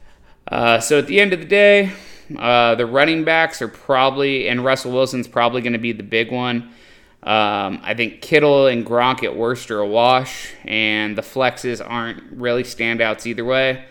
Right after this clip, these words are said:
So it just comes down to, can Cole Beasley do enough to help this team keep up? And then, of course, the running back domination. So give me Team Groovy Drew to put up his first win of the season and push Team Texas Bear to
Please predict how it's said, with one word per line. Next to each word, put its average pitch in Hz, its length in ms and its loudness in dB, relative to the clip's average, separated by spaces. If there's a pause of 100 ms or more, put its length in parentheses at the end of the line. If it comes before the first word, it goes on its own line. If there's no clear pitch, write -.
(420)
So 113 400 4
it 107 80 2
just 123 200 -6
comes 127 220 0
down 123 360 0
to, 123 300 0
can 117 220 -4
Cole 131 220 0
Beasley 120 460 -6
do 110 180 -2
enough 113 720 -4
to 110 640 -6
help 117 420 -2 (240)
this 117 240 -6
team 110 280 -4
keep - 280 -6
up? 143 520 0
And 110 420 -2
then, 107 100 -2
of 104 100 -8
course, 107 340 -4
the 110 120 -4
running 110 240 0
back 101 200 -2
domination. 117 640 -4
So 107 200 -6
give 123 220 -2
me 127 160 -2
Team 156 560 -6
Groovy 139 400 -4
Drew 131 240 -4
to 127 80 -6
put 127 380 -2
up 127 280 -4
his 120 200 -8
first 120 560 -6 (300)
win 117 340 -2
of 117 120 -2
the 117 60 -10
season 120 760 -6 (420)
and 110 440 2
push 131 320 0
Team 127 300 0
Texas 120 380 0
Bear 120 260 0
to 110 140 0